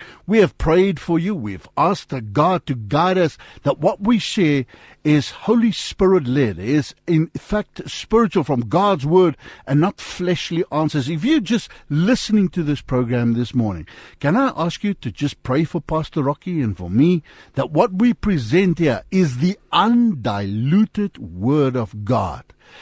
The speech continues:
That the Spirit of God would lead us, that w-, that God himself would lay the words of life in our mouths. And I'm asking you to intercede, stand in the gap and pray for us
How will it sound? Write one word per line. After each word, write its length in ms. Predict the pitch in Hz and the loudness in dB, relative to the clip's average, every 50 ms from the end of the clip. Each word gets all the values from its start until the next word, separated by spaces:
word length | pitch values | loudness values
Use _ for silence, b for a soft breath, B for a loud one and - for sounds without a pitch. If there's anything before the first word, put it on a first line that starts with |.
| B B B | B B B
That 240 | 127 131 135 - - | -2 -2 -2 -2 0
the 100 | - 139 | -4 -4
Spirit 520 | - - - - - 247 262 262 254 220 | -4 -4 -8 0 0 2 2 2 2 2
of 160 | 202 135 113 | 0 -2 0
God 260 | 107 135 143 151 151 135 | 2 2 2 2 2 0
would 220 | 127 123 120 117 | 0 -2 0 0
lead 580 | 113 113 120 135 180 220 240 240 233 220 175 151 | 0 -2 0 2 2 2 4 4 4 4 2 2
us, 240 | 117 98 87 - - | 0 -2 -4 -10 -8
that 180 | - 135 - - | -8 -8 -8 -8
w-, 240 | 135 127 139 139 - B B B B | -8 -6 -6 -6 -6 B B B B
that 240 | B 151 156 104 107 | B 0 0 0 0
God 320 | 104 160 196 226 254 262 233 | 0 2 2 2 2 2 2
himself 520 | 233 208 180 - - - 180 131 107 - | 2 2 0 -2 -2 -4 -4 -4 -4 -2
would 180 | 135 139 120 110 | -2 -2 0 0
lay 580 | 120 120 120 123 135 165 196 214 214 208 208 | 0 0 2 2 2 2 2 2 2 0 0
the 160 | 170 139 123 | 0 0 0
words 580 | 113 101 98 104 120 139 165 185 190 185 156 - | 0 0 -2 0 2 2 4 4 2 2 0 -2
of 180 | 151 123 - - | -8 -8 -8 -8
life 460 | 92 92 107 120 143 143 - - - - | -8 -6 -4 -4 -4 -6 -8 -10 -14 -6
in 120 | 143 123 | -2 0
our 140 | 123 117 113 | 0 0 0
mouths. 560 | 104 104 110 131 123 107 95 78 - - - B B B B B B B B B B | 0 2 2 2 2 0 -2 -6 -12 -18 -20 B B B B B B B B B B
And 80 | 110 131 | -2 2
I'm 160 | 175 233 240 | 4 4 4
asking 380 | 226 202 175 - - 190 180 | 4 2 -2 -2 0 2 2
you 100 | 170 156 | 2 2
to 180 | 131 - 151 147 | 0 0 0 0
intercede, 600 | 160 170 - 190 151 - - 196 170 127 98 - | 0 0 0 -2 -6 -4 -2 -2 -2 -2 -4 -6
stand 340 | - - - 139 127 160 202 | -10 -10 -6 -4 0 2 2
in 120 | 208 208 208 | 2 2 2
the 80 | 208 | 0
gap 260 | 180 175 143 104 - | -2 -2 -4 -4 -4
and 160 | 101 92 87 - | -8 -10 -10 -8
pray 220 | - 117 113 127 | -6 -4 -4 -4
for 220 | - - 110 104 | -4 -4 -6 -4
us 200 | 98 95 - - | -4 -6 -8 -12